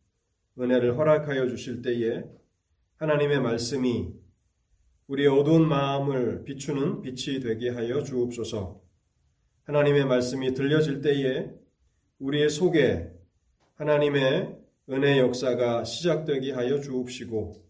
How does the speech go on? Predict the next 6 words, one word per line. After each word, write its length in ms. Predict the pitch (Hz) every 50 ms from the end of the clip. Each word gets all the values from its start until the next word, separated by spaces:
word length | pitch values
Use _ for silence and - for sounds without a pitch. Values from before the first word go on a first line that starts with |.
| _ _ _ _ _ _ _ _ _
말씀을 480 | - 127 135 139 135 139 147 147 147 143
들음으로 540 | 143 143 135 160 160 156 156 156 151 160 185
우리의 340 | 180 143 147 165 165 160
영혼이 400 | 151 151 151 151 151 147 147 143
살아나게 580 | - 143 170 170 170 170 165 160 143 139 139 131
하시고, 640 | 117 113 110 - 131 110 110 110 104 92 85 -